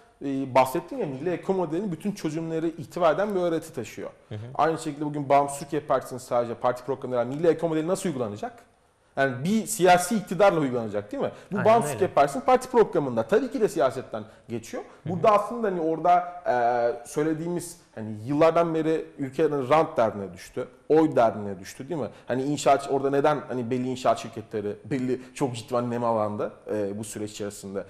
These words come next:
Speaker 1: son yirmi yıllık süreç içerisinde? Neden? Bir rant var, bir oy derdi var. Bir fi-, burada insanların hani, e, belli grubun sürekli zengin olması süreci var.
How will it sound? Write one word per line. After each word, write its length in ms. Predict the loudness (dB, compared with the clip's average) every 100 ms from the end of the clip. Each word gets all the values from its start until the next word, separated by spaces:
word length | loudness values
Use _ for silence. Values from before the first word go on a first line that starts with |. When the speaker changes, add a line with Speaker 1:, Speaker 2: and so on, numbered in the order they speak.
| -16
Speaker 1:
son 260 | -6 -4 -4
yirmi 240 | -4 -6
yıllık 180 | -6 -8
süreç 160 | -8 -10
içerisinde? 520 | -8 -10 -10 -4 -4 -4 -6 2
Neden? 300 | 4 4 4
Bir 80 |
rant 320 | 6 4 2 -8 -2
var, 180 | -2 -2 -10 -8
bir 100 | 4
oy 240 | 8 8 8
derdi 380 | 6 6 0
var. 140 | -4 -6 -8
Bir 60 |
fi-, 500 | -12 -8 -4 -4 -2
burada 200 | -2 0
insanların 480 | -2 0 0 0 -2
hani, 220 | -2 -4 -6 -14 -2
e, 360 | 2 4 4 2 2
belli 280 | 2 0 0
grubun 260 | 0 0
sürekli 380 | -2 -4 -6 -4
zengin 320 | -4 -4 -2
olması 440 | 0 -2 -6 -10 -12
süreci 380 | -10 -10 -8
var. 120 | -10